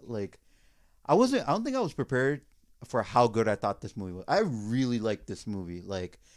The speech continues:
most of the times when it comes to these movies that I'm like, "Okay, are good,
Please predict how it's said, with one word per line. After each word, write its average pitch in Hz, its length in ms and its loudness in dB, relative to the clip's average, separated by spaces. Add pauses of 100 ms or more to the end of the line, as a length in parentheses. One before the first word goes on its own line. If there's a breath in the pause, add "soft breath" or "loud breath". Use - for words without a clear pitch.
(380)
most 143 220 -2
of 269 80 -4
the - 80 -10
times 247 300 -4
when 175 100 -4
it 170 60 -6
comes 151 240 -4
to 175 100 -10
these 160 380 -8
movies 131 300 -2
that 117 100 0
I'm 117 80 0
like, 113 180 -2
"Okay, 147 300 0
are 104 200 2
good, 98 340 2